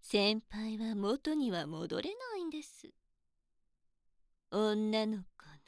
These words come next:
の、それも、特上のサキュバスの快楽教え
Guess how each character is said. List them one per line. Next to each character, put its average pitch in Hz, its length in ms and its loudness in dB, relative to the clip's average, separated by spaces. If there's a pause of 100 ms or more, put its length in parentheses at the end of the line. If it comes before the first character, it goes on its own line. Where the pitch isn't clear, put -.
の、 208 440 -14 (1000)
そ 208 320 4
れ 226 260 2
も、 269 500 -8 (680)
特 214 420 0
上 339 340 2
の 330 160 0
サ 339 240 -4
キ - 160 -8
ュ 427 40 -6
バ 392 120 -6
ス - 160 -6
の 247 140 0
快 262 340 -4
楽 277 280 -6
教 180 100 -2
え 180 40 -4